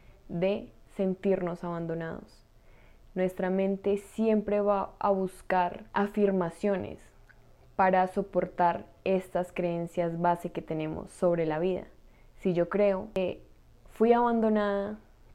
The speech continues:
toda la vida, me voy a pasar buscando afirmaciones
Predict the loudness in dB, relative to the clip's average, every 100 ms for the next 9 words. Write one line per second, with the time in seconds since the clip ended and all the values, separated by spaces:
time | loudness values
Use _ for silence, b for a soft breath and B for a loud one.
0 | 2 8 8 8 6 6 4 2 0 2
1 | 4 4 2 -2 0 -2 0 -2 -6 -4
2 | -2 0 0 -2 -4 -2 0 2 0 -4
3 | -2 -2 -2 -6